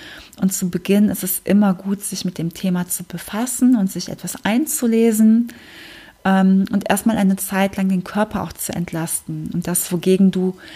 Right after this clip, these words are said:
deine Unverträglichkeit hast, einfach wegzulassen. Und die Empfehlungen, wie lange das sein soll, sind auch sehr unterschiedlich, was ich mitbekommen habe durch Ärzte, was ich, ähm,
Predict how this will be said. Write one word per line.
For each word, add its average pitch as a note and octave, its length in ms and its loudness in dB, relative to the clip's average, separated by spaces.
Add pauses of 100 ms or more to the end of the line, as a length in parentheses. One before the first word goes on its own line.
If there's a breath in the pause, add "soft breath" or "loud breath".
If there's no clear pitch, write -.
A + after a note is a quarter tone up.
(180 loud breath)
deine D#3+ 600 2
Unverträglichkeit - 1000 -2
hast, A3 400 0 (560 loud breath)
einfach F3 360 -2
wegzulassen. E3 960 -2 (1080 loud breath)
Und F3 120 0
die D#3+ 80 0
Empfehlungen, G3 760 4
wie F3 60 2
lange F#3 320 2
das F3+ 260 -4
sein A3+ 380 4
soll, F#3+ 560 0 (400 loud breath)
sind - 340 -4
auch F3+ 240 4
sehr - 240 -6
unterschiedlich, E3 720 -4
was E3 140 -8
ich - 140 -6
mitbekommen F3+ 680 -2
habe F3 180 -6
durch - 240 -6
Ärzte, F#3 640 2
was F3 280 -4
ich, E3+ 380 -4
ähm, E3 340 -2